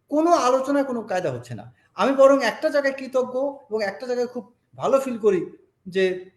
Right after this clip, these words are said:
আমাদের অনলাইন প্ল্যাটফর্মে অনেকগুলো মানুষ খুব ভালো যুদ্ধ চালিয়ে গেছে গত কয়েক মাস, কিন্তু মাঠের যারা, তারা কিন্তু সেটা পারেনি। এখন তারা বলবে যে, "মাঠে নেমে দেখেন না কেমন।" কিন্তু বিষয় হচ্ছে কি যে তুমি যদি না পারো, মাঠে নামো না।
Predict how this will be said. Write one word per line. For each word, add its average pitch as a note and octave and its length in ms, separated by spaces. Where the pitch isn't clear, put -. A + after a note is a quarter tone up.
আমাদের A#3 580
অনলাইন B3 420
প্ল্যাটফর্মে A3+ 440
অনেকগুলো A#3 540
মানুষ G3 360
খুব D3+ 140
ভালো F#3 260
যুদ্ধ F#3 320
চালিয়ে C#3+ 320
গেছে A2+ 300
গত C3 200
কয়েক A#2+ 160
মাস, - 100
কিন্তু E3+ 180
মাঠের D3+ 400
যারা, C#3 460
তারা F#3 180
কিন্তু G3 220
সেটা F3+ 200
পারেনি। B2+ 360
এখন D#3 220
তারা A3+ 220
বলবে G#3+ 300
যে, F#3+ 100
"মাঠে F3 280
নেমে G3+ 260
দেখেন G#3 260
না F3 100
কেমন।" A#2+ 260
কিন্তু D3 160
বিষয় D#3+ 240
হচ্ছে A3 260
কি D#3+ 240
যে C#3+ 60
তুমি E3+ 280
যদি A#3 160
না G3+ 180
পারো, A#3+ 220
মাঠে G#3 240
নামো F#3+ 260
না। A#2+ 140